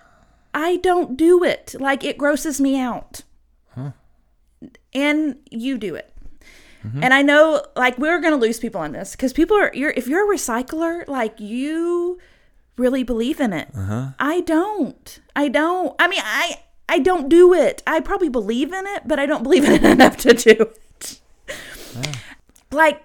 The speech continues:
Speaker 1: you leave, like, you have those blue things, and then you put stuff in 'em, and it collects ants, and you have to s-, cut, do your cardboard, and you, and I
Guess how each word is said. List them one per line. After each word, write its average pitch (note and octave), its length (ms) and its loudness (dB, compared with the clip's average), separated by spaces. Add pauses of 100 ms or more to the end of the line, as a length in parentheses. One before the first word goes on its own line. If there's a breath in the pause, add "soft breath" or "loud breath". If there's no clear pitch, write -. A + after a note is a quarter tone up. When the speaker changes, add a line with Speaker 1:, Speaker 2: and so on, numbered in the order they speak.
Speaker 1:
you D#4 220 -6
leave, F#4+ 400 -2
like, E4 240 -2
you E4 80 0
have F#4 200 0
those F#4+ 180 0
blue F4 320 4
things, G#3+ 520 -6
and A3+ 120 -6
then C#4+ 60 -2
you E4+ 100 -4
put F#4+ 260 -6
stuff C#4+ 320 -6
in A3 100 -4
'em, G3+ 160 -8
and F#3+ 120 -12
it - 360 -18
collects F4+ 360 -6 (100)
ants, C4+ 640 -4
and A3 160 -8
you G#3+ 140 -10
have D#4 160 -6
to E4 180 -12
s-, - 260 -16 (200)
cut, - 340 -8 (300 loud breath)
do D4+ 80 -8
your D4+ 240 -4
cardboard, B3 1080 0
and B3+ 240 -2
you, C4+ 260 -2 (520 loud breath)
and D4 160 0
I D4+ 240 0